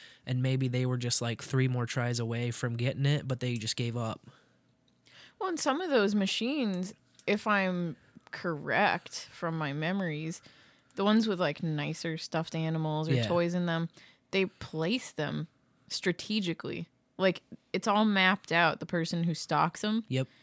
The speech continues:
Speaker 2: And so they'll, like, pull all the old stock out and then put everything in, in a meticulous way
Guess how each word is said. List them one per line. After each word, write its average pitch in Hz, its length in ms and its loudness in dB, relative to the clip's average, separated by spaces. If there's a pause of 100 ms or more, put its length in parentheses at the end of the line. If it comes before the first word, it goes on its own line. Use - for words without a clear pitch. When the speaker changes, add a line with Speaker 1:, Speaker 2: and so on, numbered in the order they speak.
(300)
Speaker 2:
And 185 120 2
so 180 140 4
they'll, 175 160 4
like, 156 260 0
pull 196 140 4
all 180 160 6
the 190 80 2
old 180 180 2
stock 170 320 0
out 156 280 2
and 180 80 0
then 170 120 0
put - 280 -2 (140)
everything 185 520 0
in, 170 160 0
in 151 120 -2
a 151 40 -2
meticulous 160 800 -4
way 156 480 -2